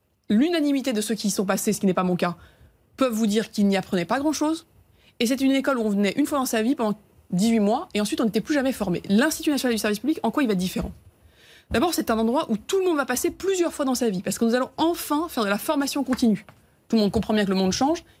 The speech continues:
il est normal qu'on se forme à plusieurs moments de sa vie. Et puis ensuite, ce n'est pas un endroit où on se classera, c'est un endroit où on se préparera à un métier.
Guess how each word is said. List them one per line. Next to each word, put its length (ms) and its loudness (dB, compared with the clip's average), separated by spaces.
il 60 0
est 20 4
normal 260 2
qu'on 120 -2
se 140 -2
forme 300 -2
à 100 -2
plusieurs 260 0
moments 160 2
de 40 -2
sa 120 0
vie. 160 -4
Et 80 2
puis 280 -2
ensuite, 340 0
ce 60 0
n'est 100 2
pas 100 0
un 60 2
endroit 180 2
où 60 0
on 40 0
se 140 -2
classera, 480 -2
c'est 80 -2
un 40 2
endroit 120 2
où 40 0
on 40 -4
se 60 0
préparera 720 -2
à 60 2
un 60 4
métier. 340 -2